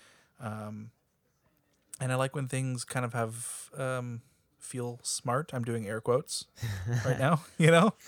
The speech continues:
Speaker 2: Yeah.
Speaker 1: And th-, not that this is, like, overly smart, but it's, like, talking about psychology and there and physics and s-, things. So it feels like it's one of those things, I guess, if you're in the know, you feel, you feel smarter that you know what they're talking about.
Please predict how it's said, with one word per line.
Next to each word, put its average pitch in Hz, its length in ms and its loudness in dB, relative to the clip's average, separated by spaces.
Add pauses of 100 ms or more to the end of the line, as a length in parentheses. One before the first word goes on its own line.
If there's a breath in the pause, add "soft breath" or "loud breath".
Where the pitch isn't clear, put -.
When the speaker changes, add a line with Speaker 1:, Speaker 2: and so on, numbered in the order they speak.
(300 loud breath)
Speaker 2:
Yeah. 135 240 6
Speaker 1:
And 139 180 -2
th-, 160 140 -4
not 175 200 4
that 147 120 4
this 131 180 2
is, 117 140 2
like, 110 140 4
overly 113 280 2
smart, 117 400 4
but 156 80 8
it's, 165 260 6
like, 151 200 0
talking 123 320 4
about - 180 2
psychology 104 720 -2
and 101 100 0
there 98 100 -2
and 113 220 -6
physics 98 480 -4
and 104 120 -6
s-, - 100 -4
things. 95 360 -4
So 110 120 0
it 110 140 0
feels 107 420 2
like 98 300 0 (420 loud breath)
it's 143 160 6
one 165 80 10
of 147 80 10
those 139 160 8
things, 127 240 6
I 113 60 6
guess, 113 440 6 (1500 soft breath)
if 131 140 4
you're 131 180 8
in 127 100 6
the 123 80 8
know, 113 420 8
you 113 180 0
feel, 123 540 4 (720)
you 120 160 4
feel 131 220 6
smarter 131 380 8
that 117 120 6
you 113 140 2
know 110 160 6
what 101 120 2
they're 113 80 -2
talking 120 360 0
about. 131 320 6